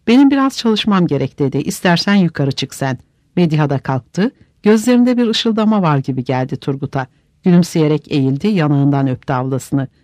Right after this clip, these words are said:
Gözleri dolar gibi oldu Mediha'nın. "Biliyorum sen çok akıllısın biricik kardeşim," dedi. "Öyle korkuyorum ki."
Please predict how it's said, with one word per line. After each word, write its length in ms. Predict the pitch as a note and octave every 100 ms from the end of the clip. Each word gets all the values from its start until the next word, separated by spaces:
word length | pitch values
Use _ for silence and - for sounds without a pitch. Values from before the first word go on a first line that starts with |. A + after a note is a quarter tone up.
| _ -
Gözleri 460 | A3+ A#3 A#3+ A#3
dolar 300 | G3+ F3+ E3
gibi 220 | C#3+ C3+ C3+
oldu 300 | C3 C3 B2+
Mediha'nın. 580 | C3+ C3+ C3 C3 C3 A2+ _ _ _ _ _ _ _ _ _ -
"Biliyorum 440 | A#3+ D4 F#3 D3
sen 240 | - F3 E3+
çok 200 | F3 D3+
akıllısın 580 | D3+ D#3 D3 - D3+
biricik 340 | D#3+ E3 C#3+ -
kardeşim," 560 | C#3 C3 C3 - C#3+
dedi. 320 | C3+ C3+ C3+ C3+ _
"Öyle 260 | F#3 G#3+ A#3+
korkuyorum 640 | - F#3 - F#3+ F3 F3
ki." 260 | - C3